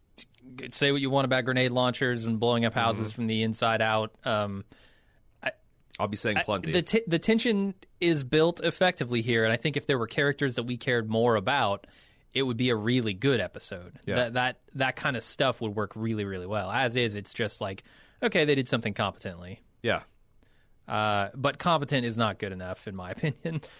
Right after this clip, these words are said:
Speaker 2: like I
Speaker 1: And it's
Speaker 2: said
Speaker 1: not enough to, uh, kind of go back on all the crap that they've done in the past season.
Speaker 2: Yeah, no.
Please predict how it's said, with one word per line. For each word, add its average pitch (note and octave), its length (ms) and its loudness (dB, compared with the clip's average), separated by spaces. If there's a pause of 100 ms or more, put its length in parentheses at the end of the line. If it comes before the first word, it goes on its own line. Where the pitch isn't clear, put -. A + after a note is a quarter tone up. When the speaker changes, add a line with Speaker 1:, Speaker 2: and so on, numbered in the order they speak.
(140)
Speaker 2:
like D#3+ 220 0
I - 20 2
Speaker 1:
And D#3+ 100 4
it's - 120 0
Speaker 2:
said F3+ 60 2
Speaker 1:
not E3 100 4
enough D3 280 2
to, A#2+ 460 0 (500)
uh, C3+ 100 -10 (200)
kind D3 140 2
of A2+ 100 -4
go B2+ 140 4
back A#2+ 260 0
on A2 100 2
all G#2+ 140 2
the G2+ 80 -2
crap G2+ 360 -2
that F#2+ 100 -10
they've G2 140 -4
done F#2+ 180 -2
in F#2 80 -10
the F2+ 60 -12
past - 280 -8
season. F2+ 360 -12 (200)
Speaker 2:
Yeah, G#2 220 2
no. D#2 380 -2